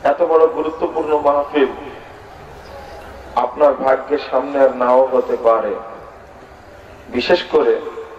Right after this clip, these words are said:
একটা হাদিসের কারণে আমি বারবার বলি আপনাদেরকে, হাদিসটা এত গুরুত্বপূর্ণ যে আমারও ইচ্ছা করে মাহফিলে অংশগ্রহণ করতে।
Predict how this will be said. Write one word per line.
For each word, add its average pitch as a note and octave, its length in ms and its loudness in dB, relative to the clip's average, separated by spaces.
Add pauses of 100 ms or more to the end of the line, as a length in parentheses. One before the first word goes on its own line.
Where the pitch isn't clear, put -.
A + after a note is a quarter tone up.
(160)
একটা C3+ 240 2
হাদিসের D#3 500 0
কারণে D3+ 320 2
আমি C3+ 200 0
বারবার B2+ 400 2
বলি C3 280 0
আপনাদেরকে, A#2+ 580 -2 (1300)
হাদিসটা D#3 380 0
এত D#3 100 0
গুরুত্বপূর্ণ D3+ 720 -2 (1700)
যে A2 60 0
আমারও D#3+ 380 4
ইচ্ছা F3+ 320 -2
করে C3 360 2 (880)
মাহফিলে D3+ 460 2
অংশগ্রহণ C#3 680 0
করতে। - 340 -2